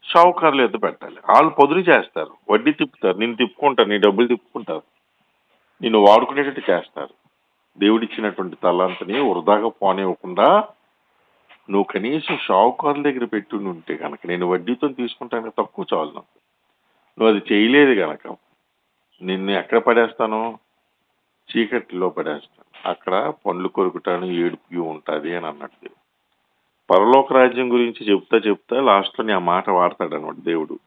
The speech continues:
ఈ స్టోరీకి దేవుడు వాడలేదు, కానీ కంక్లూజన్ అదే. ఏమని, ఏమని కంక్లూజన్ ఉంది?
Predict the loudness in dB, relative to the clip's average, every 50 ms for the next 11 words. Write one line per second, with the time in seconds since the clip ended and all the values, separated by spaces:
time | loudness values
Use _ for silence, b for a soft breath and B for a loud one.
0 | _ _ _ _ _ _ -4 -2 0 0 0 -2 0 2 2 2 2 2 0 2
1 | 4 4 6 6 6 4 4 6 4 4 2 0 -4 -4 -6 -10 -16 _ _ _
2 | _ _ _ _ -4 0 2 2 2 2 -2 -6 -6 -6 -6 -6 -4 -6 -8 -6
3 | -6 -6 -6 -6 -6 -8 -10 _ _ _ _ _ _ _ -2 0 2 2 2 0
4 | -2 -4 -8 -10 -12 -16 _ _ _ _ _ _ _ _ _ _ _ _ _ _
5 | _ _ _ _ _ -20 -10 -2 2 4 6 6 4 2 0 -4 -8 -8 -6 -2
6 | -2 0 0 0 -2 -4 -4 -4 -4 -4 -6 -6